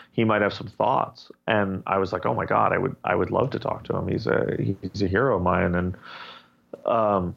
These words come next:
they were like, "You know, set aside a couple hours and let's just jump on the phone." And I, I got to get on the phone with him, and, you know, I think we were on the phone for two hours, and he was just telling me stories of the old books and how it worked and his thoughts. And, you know, I,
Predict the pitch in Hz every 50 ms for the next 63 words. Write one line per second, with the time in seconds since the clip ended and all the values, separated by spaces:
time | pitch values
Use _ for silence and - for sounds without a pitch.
0 | - _ - 98 95 98 95 - 104 104 104 - 110 107 110 - 120 120 113 120
1 | 113 123 123 160 180 - 113 - 113 101 104 104 - - 117 110 117 - 113 107
2 | - 113 101 101 - - 113 135 151 147 113 101 98 98 104 - - - 110 117
3 | 113 113 110 113 113 131 113 113 110 107 104 101 - - 107 104 104 - 107 101
4 | 98 95 95 90 90 90 90 90 - _ _ _ _ _ _ _ _ _ _ _
5 | _ _ _ _ _ _ _ _ _ _ _ - - - - 110 107 101 104 107
6 | 117 107 117 113 104 101 101 - 107 92 95 90 - - 101 98 95 101 104 104
7 | 95 92 98 95 98 95 92 92 - 110 - - - - 98 104 101 95 92 -
8 | - - 104 95 98 101 101 98 92 98 - - - 95 98 92 71 - 92 85
9 | - - 110 110 107 - - - - - - 90 87 87 - - - - - -
10 | - - - _ _ - 113 101 95 92 98 95 101 104 110 107 110 - - 101
11 | 92 95 101 95 - - - 101 104 104 107 104 - - - 92 90 92 90 92
12 | - - - 110 104 95 90 90 95 98 101 - - - 78 -